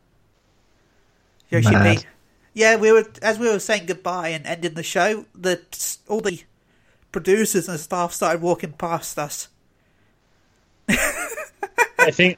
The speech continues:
Speaker 3: I think Ben should add, this is when he abandoned me to go do the podcast.
Speaker 1: Yeah,
Speaker 3: And I
Speaker 1: sorry,
Speaker 3: was
Speaker 1: Gary.
Speaker 3: alone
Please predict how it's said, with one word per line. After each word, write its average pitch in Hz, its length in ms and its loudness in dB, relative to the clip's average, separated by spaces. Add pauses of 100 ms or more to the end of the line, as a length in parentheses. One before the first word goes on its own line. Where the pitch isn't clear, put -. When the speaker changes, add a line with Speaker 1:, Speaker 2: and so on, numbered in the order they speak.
(120)
Speaker 3:
I 180 140 0
think 180 340 4
Ben 165 200 4
should 156 200 -6
add, 147 320 2
this 139 200 -6
is 139 120 -6
when 143 140 -2
he 131 160 -2
abandoned 123 520 -2
me 110 220 -6
to 117 140 -12
go 113 240 -2
do 110 160 -4
the 107 80 -4
podcast. 107 640 -2 (300)
Speaker 1:
Yeah, - 160 2
Speaker 3:
And - 120 4
I 202 160 6
Speaker 1:
sorry, 127 300 6
Speaker 3:
was 123 80 0
Speaker 1:
Gary. - 160 2
Speaker 3:
alone 127 280 4